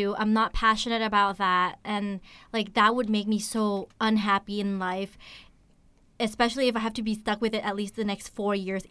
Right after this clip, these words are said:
in school. I, um, I can't guarantee you if I could get good grades from that because I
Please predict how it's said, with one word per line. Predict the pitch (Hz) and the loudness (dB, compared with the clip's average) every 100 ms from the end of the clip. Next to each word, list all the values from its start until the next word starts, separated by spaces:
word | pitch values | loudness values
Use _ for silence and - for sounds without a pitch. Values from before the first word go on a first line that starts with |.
| 220 | 2
in | 220 | 2
school. | 214 - 208 196 240 262 - - | 0 -2 0 2 0 -2 -8 -4
I, | - 226 - | 2 2 2
um, | 226 220 | -2 0
I | 226 | 0
can't | 254 240 214 | 2 0 2
guarantee | 220 226 214 226 | 2 2 2 0
you | 226 220 | 0 0
if | |
I | 214 | -2
could | 214 220 | -2 -2
get | 208 - | -4 -2
good | 202 196 | -2 0
grades | 233 240 - | 0 0 -2
from | 254 | 0
that | 247 247 | 2 2
because | 233 220 - _ _ _ | 0 -4 -8 _ _ _
I | - | 0